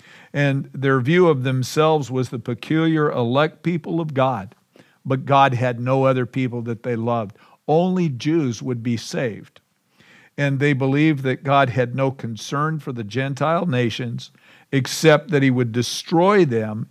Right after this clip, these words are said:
if they stood in the way of his people. In other words, their view was they were to be subservient and serve the Jewish people, but God had no concern or care for them. There was no eternity from them.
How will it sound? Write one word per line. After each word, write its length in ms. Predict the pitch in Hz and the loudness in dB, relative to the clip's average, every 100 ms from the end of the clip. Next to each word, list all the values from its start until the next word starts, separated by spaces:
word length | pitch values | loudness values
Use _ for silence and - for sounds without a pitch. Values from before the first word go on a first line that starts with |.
| - | -4
if 240 | 139 139 | -4 -4
they 180 | 143 127 | -2 -2
stood 580 | - - 147 151 156 151 | -4 -4 0 2 0 -2
in 160 | 151 135 | -2 -2
the 80 | |
way 220 | 117 123 127 | 0 0 0
of 100 | 120 | 0
his 160 | 120 | -4
people. 500 | - 135 127 113 98 - - - - | -4 -4 -2 -4 -10 -12 -20 -20 -4
In 140 | 139 | 2
other 200 | 143 180 | 6 6
words, 340 | 170 143 135 - | 6 2 0 0
their 200 | 135 123 | 0 0
view 260 | 113 151 | 2 2
was 300 | 160 135 127 | 4 2 0
they 160 | 113 139 | 0 0
were 160 | 139 135 | 0 -2
to 140 | 139 | -2
be 140 | 131 | -2
subservient 1000 | 117 - 139 120 117 - 175 185 135 120 - _ - | -2 -2 -4 -4 -8 -2 2 2 0 -4 -8 _ -10
and 200 | 123 117 | -8 -8
serve 560 | - - 185 196 175 | -8 0 4 4 2
the 100 | 143 | -4
Jewish 460 | 117 123 120 117 - | -2 0 0 -2 -6
people, 460 | 123 120 135 127 123 - _ - | -6 -4 -2 -4 -4 -16 _ -4
but 160 | 135 | -2
God 300 | 123 135 139 | 4 6 6
had 260 | 113 127 120 | 2 -2 0
no 220 | 131 139 | 0 0
concern 760 | 135 127 113 - 131 123 120 123 | 0 -6 -6 -8 -4 -2 -4 -6
or 120 | 123 117 | -8 -10
care 340 | - 120 117 | -6 -4 -4
for 140 | 113 | -4
them. 340 | 117 113 104 101 _ _ | -6 -4 -4 -8 _ _
There 160 | 127 120 | -4 -4
was 160 | 113 | -2
no 200 | 131 123 | -2 0
eternity 680 | 117 - 139 151 143 113 110 | -2 -4 -4 -2 -2 -4 -6
from 400 | - 135 139 123 | -8 -6 -6 -4
them. 280 | 104 95 | -6 -8